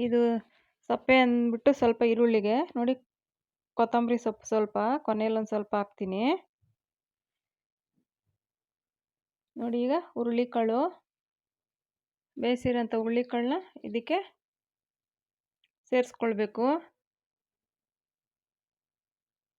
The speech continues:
ನೀವು ಮಿಸ್ ಮಾಡದೆ ಒಮ್ಮೆ ಟ್ರೈ ಮಾಡಿ ನೋಡಿ, ಎಷ್ಟು ರುಚಿ ಇರುತ್ತೆ ಅಂದರೆ ನೀವು ಪದೇ ಪದೇ ಮಾಡ್ತೀರಾ, ಅಷ್ಟು ಚೆನ್ನಾಗಿರುತ್ತೆ ಸಾರು. ಮುದ್ದೆಗೆ, ಅನ್ನಕ್ಕೆಲ್ಲ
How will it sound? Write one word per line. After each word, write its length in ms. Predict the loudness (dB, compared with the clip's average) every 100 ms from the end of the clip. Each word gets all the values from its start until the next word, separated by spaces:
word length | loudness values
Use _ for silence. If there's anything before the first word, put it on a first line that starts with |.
| _ _ _ _ _ _ -2
ನೀವು 120 | 0 2
ಮಿಸ್ 180 | 0 -2 -2
ಮಾಡದೆ 320 | 0 2 2 2 2
ಒಮ್ಮೆ 180 | 0 -2 0
ಟ್ರೈ 160 | 2 2 2
ಮಾಡಿ 140 | 2 0
ನೋಡಿ, 220 | 0 0 0 0 -2 _ _ _ _ -4 -2
ಎಷ್ಟು 260 | -2 -4 -4 -2
ರುಚಿ 260 | -2 2 2
ಇರುತ್ತೆ 280 | 2 0 0
ಅಂದರೆ 220 | 0 0 0 2 0
ನೀವು 120 | 0 0
ಪದೇ 200 | 0 0 -2
ಪದೇ 200 | -2 0 0
ಮಾಡ್ತೀರಾ, 460 | -4 -4 -4 0 0 0
ಅಷ್ಟು 240 | -2 -6 -8 -6
ಚೆನ್ನಾಗಿರುತ್ತೆ 640 | -4 -2 0 0 -2 -2 -2 -4
ಸಾರು. 340 | -4 -4 -2 -2 -2 -2
ಮುದ್ದೆಗೆ, 500 | -4 -4 -2 -2 -2 -2 -6 _ _ _ _ -10 -4
ಅನ್ನಕ್ಕೆಲ್ಲ 520 | -4 -2 0 0